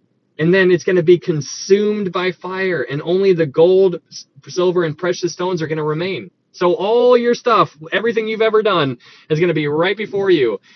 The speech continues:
And we're gonna be looking at it and be like, "Oh boy." <laughs> So the Bible gives us this picture that we, so we need to continue on and,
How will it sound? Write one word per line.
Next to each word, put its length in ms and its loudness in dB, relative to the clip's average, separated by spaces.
And 100 -2
we're 80 4
gonna 140 2
be 80 6
looking 280 4
at 180 2
it 20 -2
and 80 -2
be 100 2
like, 280 2
"Oh 140 -4
boy." 320 -8
<laughs> 1200 -4
So 520 4
the 220 0
Bible 440 2
gives 260 2
us 180 -2
this 260 0
picture 440 -4
that 300 -6
we, 420 -6
so 180 -4
we 200 -2
need 240 -2
to 300 -4
continue 800 -2
on 360 -4
and, 260 -4